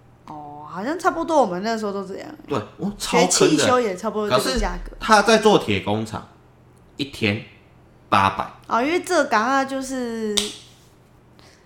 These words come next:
Speaker 1: 做工的人嘛，算日薪的。
Speaker 2: 对，所以他一天八百。
Speaker 1: 你爸应该更多。
Speaker 2: 然后一天八千，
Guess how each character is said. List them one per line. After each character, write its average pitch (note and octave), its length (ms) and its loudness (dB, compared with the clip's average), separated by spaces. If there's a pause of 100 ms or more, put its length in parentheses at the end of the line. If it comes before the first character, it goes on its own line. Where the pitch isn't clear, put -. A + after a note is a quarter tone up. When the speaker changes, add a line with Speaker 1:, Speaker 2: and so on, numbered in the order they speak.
(320)
Speaker 1:
做 B3+ 200 2
工 A3 240 -2
的 G#3+ 140 -2
人 - 180 -8
嘛， G#3 200 -14 (280)
算 A#3+ 360 0
日 A3 200 -6
薪 F#3 320 -12
的。 - 80 -14 (280)
Speaker 2:
对， A#2 200 -2 (180)
所 - 100 0
以 - 40 4
他 - 200 8
一 E3+ 80 4
天 B3 140 6
八 - 80 2
百。 - 80 6
Speaker 1:
你 G3 80 0
爸 - 0 -
应 - 0 -
该 G3 80 0
更 G3+ 80 -2
多。 F#3+ 180 -8 (600)
Speaker 2:
然 C#3+ 120 -2
后 - 60 -4
一 E3+ 60 2
天 C3+ 240 -4
八 F#2+ 220 -2
千， F2+ 220 -14